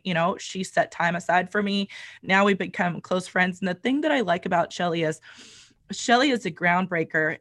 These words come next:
and she goes far. Um, you know, she teaches at, you know, U P, she does all these different things, but every opportunity that she has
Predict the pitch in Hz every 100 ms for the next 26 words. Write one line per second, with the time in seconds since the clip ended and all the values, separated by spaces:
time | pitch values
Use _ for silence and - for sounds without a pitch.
0 | - 196 196 - - 233 233 220 214 -
1 | _ 180 151 - - - 196 180 175 190
2 | 165 - 175 208 196 214 208 - 180 175
3 | 175 - 180 160 160 180 208 208 165 165
4 | 196 202 208 220 202 208 190 180 - 180
5 | 165 - - - - - - 208 _ 226
6 | 240 277 302 269 214 214 226 214 214 202
7 | 175 180 160 - - 220 214 196 190 160
8 | 156 -